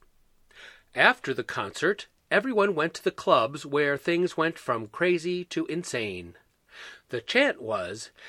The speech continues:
"Ain't no party like a web M D party, 'cause a web M D party don't stop. Say what?" And repeat. The best part was, that was what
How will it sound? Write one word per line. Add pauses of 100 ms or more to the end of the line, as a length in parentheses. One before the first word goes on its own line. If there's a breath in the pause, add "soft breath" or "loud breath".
(160 loud breath)
"Ain't
no
party
like
a
web
M
D
party,
'cause
a
web
M
D
party
don't
stop.
Say
what?" (600)
And
repeat. (1080 loud breath)
The
best
part
was, (280)
that (100)
was
what